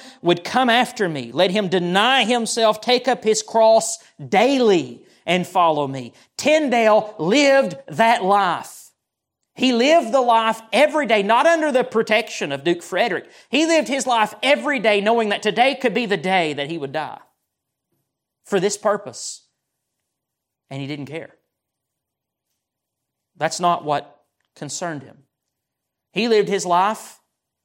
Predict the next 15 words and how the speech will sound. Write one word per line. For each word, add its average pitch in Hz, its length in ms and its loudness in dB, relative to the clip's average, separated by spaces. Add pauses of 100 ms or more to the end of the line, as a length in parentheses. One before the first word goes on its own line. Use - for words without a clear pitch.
(240)
in 185 180 -4
poverty. 151 580 -6 (840)
He 233 140 -2
had 190 240 0
no 190 280 0
possessions. 190 880 -10 (240)
He 190 140 -6
had 190 220 -2
no 202 220 0
home. 214 460 -8 (840)
He 220 140 -2
depended 208 840 -4
upon 185 340 -2
the 180 60 -6
kindness 214 1120 -6